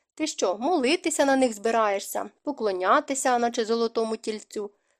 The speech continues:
Люку, ти жалюгідний скнара, і мусиш це визнати.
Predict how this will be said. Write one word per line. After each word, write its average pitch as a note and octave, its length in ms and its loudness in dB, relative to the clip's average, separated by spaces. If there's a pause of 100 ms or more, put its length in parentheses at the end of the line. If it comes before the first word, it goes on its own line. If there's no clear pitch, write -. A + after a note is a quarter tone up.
(100)
Люку, A3+ 380 -4
ти G3+ 180 -6
жалюгідний G#3 640 0
скнара, F#3 540 -4 (140)
і A3+ 140 -4
мусиш C#4+ 500 -4
це A3+ 140 -4
визнати. F#3+ 640 -6